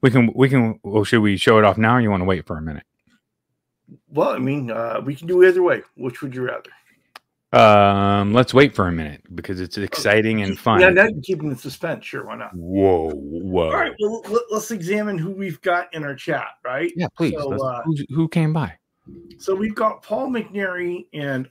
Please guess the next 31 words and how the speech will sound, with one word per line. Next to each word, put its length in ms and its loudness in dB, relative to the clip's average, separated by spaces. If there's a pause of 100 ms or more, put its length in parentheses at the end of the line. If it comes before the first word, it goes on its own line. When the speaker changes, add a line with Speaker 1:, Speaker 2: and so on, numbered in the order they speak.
Speaker 2:
all 180 0
the 100 -10
cats. 500 -8
Half 340 -4
are 80 -2
watching 460 -6
on 160 -4
your 160 -6
channel, 500 -8
half 240 -12
are 140 -8
watching 360 -10
on 120 -12
my 120 -12
Speaker 1:
Oh, 80 -10
Speaker 2:
channel. 180 -12
Speaker 1:
nice. 500 -14
They're 160 -2
hanging 360 -2
out 160 0
mus-, 300 -2
with 180 -2
Mustafa. 640 -6 (320)
I 80 -2
Speaker 2:
That's 80 -6
Speaker 1:
could 120 4
not 100 0
Speaker 2:
right. 140 -8
Yeah, 60 0
Speaker 1:
deny 180 0
Speaker 2:
I, 40 -4